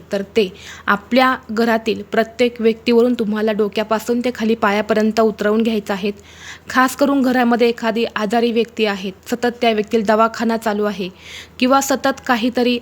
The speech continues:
आजार आहे, त्यामुळे सतत ती व्यक्ती चिडचिड करत असेल तर त्या व्यक्तीवरून तुम्हाला हे सप्तधान्य जे आहे तर ते उतरवून घ्यायचं आहे. घरातील मुलांवरून सुद्धा उतरवून घ्यायचं आहे. यानंतर या सर्व वस्तू घेऊन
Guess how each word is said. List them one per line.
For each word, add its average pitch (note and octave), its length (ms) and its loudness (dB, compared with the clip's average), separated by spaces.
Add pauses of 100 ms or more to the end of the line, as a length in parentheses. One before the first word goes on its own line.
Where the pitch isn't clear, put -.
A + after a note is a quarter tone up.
(100)
आजार A#3 320 2
आहे, A3 280 -4
त्यामुळे G#3+ 320 -2
सतत A#3 240 -6 (140)
ती A#3 80 0
व्यक्ती A3+ 200 -2
चिडचिड A#3 460 0
करत A3 280 0
असेल G#3 240 -4 (500)
तर G#3+ 40 -2
त्या B3 200 2
व्यक्तीवरून B3+ 500 0
तुम्हाला A3 520 0 (560)
हे A3+ 120 0
सप्तधान्य A#3+ 600 2
जे A#3 100 2
आहे G#3+ 180 -2 (100)
तर G3+ 80 -2
ते A3+ 140 0
उतरवून A3 400 2
घ्यायचं A3 320 -2
आहे. G3+ 180 -6 (160)
घरातील A3+ 360 -2
मुलांवरून A3+ 420 2
सुद्धा A#3 260 0
उतरवून A3 400 2
घ्यायचं A3 320 -2
आहे. G3 180 -4 (460)
यानंतर B3+ 460 2
या C4 120 0
सर्व B3 320 2
वस्तू A#3+ 340 0
घेऊन A#3 240 2